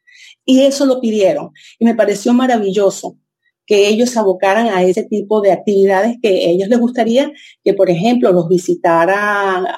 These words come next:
profesionales y les digan qué hacen,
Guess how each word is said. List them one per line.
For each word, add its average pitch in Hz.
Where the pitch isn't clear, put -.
profesionales 233
y 240
les 226
digan 233
qué 254
hacen, 262